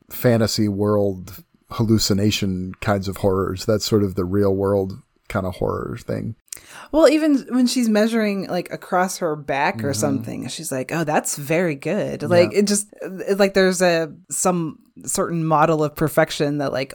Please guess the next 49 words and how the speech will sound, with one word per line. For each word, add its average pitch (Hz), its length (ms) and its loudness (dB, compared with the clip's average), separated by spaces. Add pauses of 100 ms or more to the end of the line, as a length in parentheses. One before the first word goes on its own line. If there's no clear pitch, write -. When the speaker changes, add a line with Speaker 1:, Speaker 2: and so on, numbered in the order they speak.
(120)
Speaker 1:
Yeah. 185 100 -4
Speaker 2:
all 180 160 6
of 175 80 2
these 165 220 -2
girls 156 340 2
are, 147 420 -2
are 147 120 -2
striving 147 380 0
for, 143 280 -2
you 151 140 -4
know, 143 80 -6
and 135 120 -8
Speaker 1:
Yeah. - 60 -8
Speaker 2:
they 202 100 2
can't. 240 560 0 (400)
Everybody's 226 520 4
body 214 300 -2
is 190 200 0
different, 160 440 -2
but 165 160 0
they 165 140 2
all, 165 240 4
they 151 140 -4
all, 156 160 0
they 151 240 0
all 160 240 2
have 156 180 0
to 151 100 -12
be 151 180 -6
the 143 140 -4
same. 147 360 -2
Speaker 1:
Yeah, 131 540 6 (100)
you 143 160 -2
know, 170 100 0
and 156 160 -2
Speaker 2:
in 151 40 -4
this, 139 240 -8
in 160 140 -2
this 170 160 2
world, 160 480 2
Speaker 1:
and, 147 220 6
Speaker 2:
in 160 80 -8
a 151 60 -4
way. 147 160 -4
Speaker 1:
and 147 140 6
honestly, 143 840 2
you 117 80 -2
know, 117 120 0
watching, 113 800 0